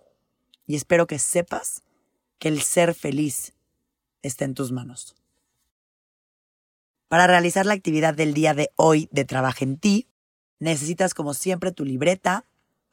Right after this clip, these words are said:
esa libreta tan especial que usas para todos los ejercicios de los episodios de Trabaja en Ti. Y te recomiendo que te tomes más o menos treinta minutitos de tu tiempo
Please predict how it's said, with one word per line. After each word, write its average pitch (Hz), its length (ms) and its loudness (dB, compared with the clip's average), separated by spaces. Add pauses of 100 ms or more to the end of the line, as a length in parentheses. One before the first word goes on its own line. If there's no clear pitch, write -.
(140)
esa 151 180 -4
libreta 147 380 -2
tan 160 240 -4
especial 143 420 -4
que 139 120 -8
usas 139 200 -4
para 156 220 2
todos 190 160 6
los 151 140 4
ejercicios 147 520 -2
de 147 100 -2
los 135 180 -4
episodios 143 520 -6
de 143 100 -8
Trabaja 135 380 -6
en 135 120 -8
Ti. 226 240 -2 (1080)
Y 196 120 -6
te 233 100 4
recomiendo 220 460 0
que 196 100 -2
te 160 80 0
tomes 170 640 0
más 165 240 -2
o 165 60 -2
menos 165 380 -4
treinta 185 360 4
minutitos 151 480 -4
de 143 80 -4
tu 131 140 -12
tiempo 147 440 -6